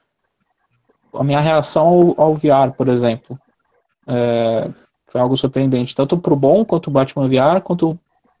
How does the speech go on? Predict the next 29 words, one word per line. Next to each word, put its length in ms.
pra 140
mal 500
com 140
a 40
questão 320
do 80
Riggs, 460
que 80
eu 40
acho 100
que 80
é 20
uma 80
tecnologia 600
nova 460
ainda, 280
que 300
dá 120
pra 140
ace-, 200
acertar 460
bastante, 640
mas 180
ainda 240
tem 140
que 60
pensar 340
bastante 540
em, 140